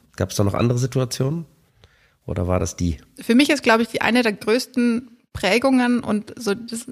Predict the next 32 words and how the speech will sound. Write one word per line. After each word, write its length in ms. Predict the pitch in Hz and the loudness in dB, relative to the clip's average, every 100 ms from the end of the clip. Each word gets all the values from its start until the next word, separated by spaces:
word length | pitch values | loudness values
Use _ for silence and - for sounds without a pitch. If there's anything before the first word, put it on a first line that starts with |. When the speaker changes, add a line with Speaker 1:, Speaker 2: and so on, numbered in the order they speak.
| - | -4
Speaker 2:
eines 240 | 202 226 | -2 0
der 100 | 208 | -2
größten 420 | 202 214 240 - | -2 -2 -2 -4
Learnings, 540 | 214 196 226 254 - - _ | 0 2 4 2 0 -10 _
ähm, 260 | - 196 196 - | -4 -2 -4 -8
wie 180 | - | -6
ich 140 | 208 - | -6 -2
aufgewachsen 640 | 208 - 233 185 - 214 | -2 -2 -2 -4 -4 -8
bin 220 | 202 202 202 _ _ _ _ _ | -6 -6 -10 _ _ _ _ _
und 180 | 214 208 | -2 -2
wie 80 | |
ich 80 | 208 | 0
da 160 | 196 214 | 2 4
mal 160 | 220 | 4
reflektieren 640 | 214 208 202 - 233 240 247 | 2 0 -4 -4 0 2 4
durfte, 560 | 214 226 - 214 - - | 2 0 0 0 0 -4
wie 400 | 202 202 208 - - | -4 -2 -2 -4 -6
stark 540 | - 160 180 240 - - _ _ _ | -2 2 4 2 0 -20 _ _ _
mich, 340 | 220 254 - | 4 4 2
bei 120 | 196 196 | 0 2
mir 140 | 220 | 2
jetzt 100 | 240 | 0
zum 100 | 240 | -2
Beispiel 220 | 220 226 | -2 -2
mein 180 | 220 202 | -2 -4
Vater, 680 | - - 202 254 - 262 254 | -4 0 2 2 2 2 2
mich 240 | 233 226 220 | 2 2 0
auf 100 | 214 | 0
meinem 200 | 196 190 | 0 4
Werdegang 440 | 190 214 208 208 | 4 2 0 -2
geprägt 520 | 202 - - - - | -2 -4 -4 -8 -6
hat. 100 | - | -4